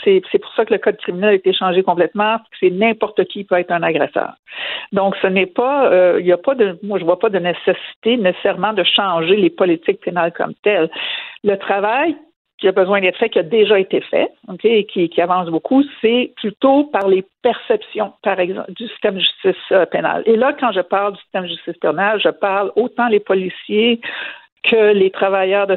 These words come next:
santé mentale, les travailleurs sociaux, les psychiatres, les psychologues, que les juges, que les agents de probation qui font des évaluations, de s'assurer qu'ils ne regardent pas, es-, essentiellement de se toujours poser la question,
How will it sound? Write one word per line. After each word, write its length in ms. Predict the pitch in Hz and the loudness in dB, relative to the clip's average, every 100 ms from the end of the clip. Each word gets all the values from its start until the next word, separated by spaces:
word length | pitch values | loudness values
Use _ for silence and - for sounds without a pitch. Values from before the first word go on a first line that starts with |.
| - | -2
santé 260 | 180 190 | -2 -2
mentale, 520 | 185 170 165 214 208 202 | 0 0 0 0 2 2
les 180 | 175 175 | 2 2
travailleurs 420 | 175 180 165 165 | 0 -2 0 0
sociaux, 540 | - 165 - 233 220 208 | -2 -8 -4 2 4 4
les 180 | 180 | 4
psychiatres, 500 | 175 - - 247 220 208 | 0 -4 -2 0 0 0
les 80 | 165 | -4
psychologues, 600 | - - 190 190 208 202 - | -4 -2 2 4 2 0 -2
que 60 | |
les 280 | 180 170 165 | 0 4 4
juges, 440 | 165 220 226 220 - - | 4 4 4 4 2 0
que 60 | |
les 220 | 185 170 | 2 2
agents 260 | 175 175 190 | 2 2 0
de 40 | |
probation 520 | 190 190 175 165 - 202 | -2 -2 0 0 -4 -10
qui 80 | |
font 100 | - | -8
des 180 | 170 170 | -8 -4
évaluations, 800 | 151 165 143 - 147 220 240 277 285 - - - - | -2 0 2 0 0 -2 0 0 -2 -10 -10 -12 -10
de 200 | 180 202 - | -2 -2 0
s'assurer 760 | 220 214 240 196 185 254 294 | -4 -4 -2 0 2 2 0
qu'ils 520 | - 220 214 220 - 220 | 0 2 2 2 -2 -2
ne 100 | 196 | -2
regardent 420 | 180 190 180 - | 0 -2 -4 -6
pas, 300 | - 226 240 214 - | 0 4 4 0 -4
es-, 160 | 196 180 _ _ - | -4 -4 _ _ -12
essentiellement 540 | - 220 214 190 240 | -6 -4 -2 -2 0
de 100 | 233 | -2
se 60 | 196 | -2
toujours 240 | 202 247 | -2 -2
poser 220 | - 196 202 | -2 0 2
la 60 | |
question, 400 | 196 185 254 269 | 0 -2 0 0